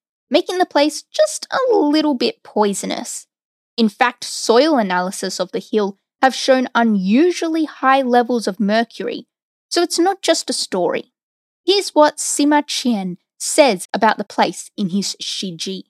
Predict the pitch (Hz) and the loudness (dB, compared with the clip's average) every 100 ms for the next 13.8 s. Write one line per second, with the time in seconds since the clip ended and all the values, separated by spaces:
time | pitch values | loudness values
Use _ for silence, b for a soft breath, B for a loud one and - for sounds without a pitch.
0 | _ _ _ _ _ _ 254 320 381 339 | _ _ _ _ _ _ 2 4 6 4
1 | 311 285 - - 311 320 311 - 269 254 | 0 -4 -4 2 4 4 0 0 2 2
2 | 269 - _ 247 247 269 269 233 226 - | -2 -10 _ 4 6 6 2 -10 -4 0
3 | 233 226 233 - - 208 220 233 202 196 | 0 0 -14 -14 -12 -6 -6 -6 -10 -10
4 | - 214 196 185 202 202 180 165 _ _ | -6 -6 -6 -6 0 0 0 -6 _ _
5 | - 208 - 220 - - 151 - _ _ | -10 -8 -4 -6 -6 -6 -4 -6 _ _
6 | _ _ _ _ - 320 320 - 330 359 | _ _ _ _ -12 -8 -6 2 2 2
7 | 320 - 339 - _ _ _ - 311 339 | -6 -12 -16 -18 _ _ _ 0 2 2
8 | 330 - - 233 220 - 185 180 185 - | -2 -2 6 6 6 0 -16 -16 -20 -12
9 | 233 220 - - 285 285 - - 180 180 | -8 -8 -8 -2 2 2 0 -2 -2 -4
10 | - - - 320 240 202 - - 226 202 | -14 -18 -8 -6 -6 -8 -10 -4 -2 -2
11 | 202 208 214 190 180 - - - _ _ | -4 -6 -10 -20 -20 -20 -20 -20 _ _
12 | _ _ _ _ 294 349 349 320 - 247 | _ _ _ _ -2 0 2 2 2 2
13 | 262 269 240 - 240 226 202 190 | 2 -2 -10 -4 0 0 -2 -12